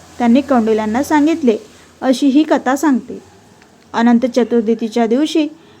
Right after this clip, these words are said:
दुपारी बारा वाजता गणपती विसर्जन मिरवणूक निघते.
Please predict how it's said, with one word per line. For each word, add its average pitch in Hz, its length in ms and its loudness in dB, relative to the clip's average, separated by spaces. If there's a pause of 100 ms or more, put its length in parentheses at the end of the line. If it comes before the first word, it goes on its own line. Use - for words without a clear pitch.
(120)
दुपारी 339 380 0
बारा 262 340 2
वाजता 320 260 0
गणपती 262 480 0
विसर्जन 269 540 -2
मिरवणूक 262 460 0
निघते. 214 400 -6